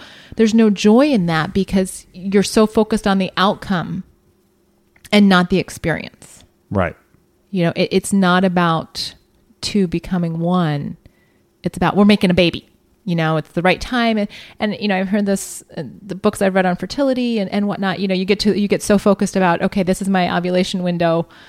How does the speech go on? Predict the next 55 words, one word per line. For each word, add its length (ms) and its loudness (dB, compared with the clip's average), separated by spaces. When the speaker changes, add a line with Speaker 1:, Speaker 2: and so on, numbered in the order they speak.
Speaker 1:
You 100 0
know, 100 0
we 120 2
need 120 4
to 60 -2
go 120 2
at 140 4
it. 100 -8
Come 140 2
home, 300 2
you 120 -6
know, 420 -4
don't 160 4
go 60 2
to 60 2
work, 260 0
you 220 -8
know, 140 -2
right 240 2
now, 180 0
right 160 0
now, 160 -4
right 200 -4
now." 400 -2
And, 420 -4
you 160 0
know, 180 0
I 120 0
can 100 0
only 140 4
imagine 320 0
that 120 -6
for 120 -2
a 60 2
husband, 800 -2
that 180 2
takes 180 -4
a 60 -4
lot 120 0
of 40 2
the 80 0
fun 180 0
out 160 -2
of 60 -10
it. 160 -8
Speaker 2:
Mm-hmm. 380 0
Speaker 1:
If 240 6
you're 160 6
there 440 0
simply 280 -2
to 80 -2
be 140 0
the 100 -2
donor, 500 -2
then, 640 0